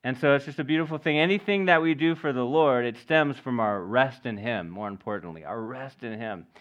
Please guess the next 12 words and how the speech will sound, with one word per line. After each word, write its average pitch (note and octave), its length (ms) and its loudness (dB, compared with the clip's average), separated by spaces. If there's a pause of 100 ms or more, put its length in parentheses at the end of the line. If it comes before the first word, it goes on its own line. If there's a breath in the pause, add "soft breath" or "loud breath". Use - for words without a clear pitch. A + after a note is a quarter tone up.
(500 soft breath)
Um, B2 300 4
there's F#3 180 4
a B3 100 0
seriousness, E3+ 720 2
too, E3 200 -4
when B2+ 120 -2
it G#2+ 60 -6
comes A#2 240 -6
to A2+ 100 -8
obeying G#2+ 440 -4
the F2 80 -10
Lord. C#2+ 300 -14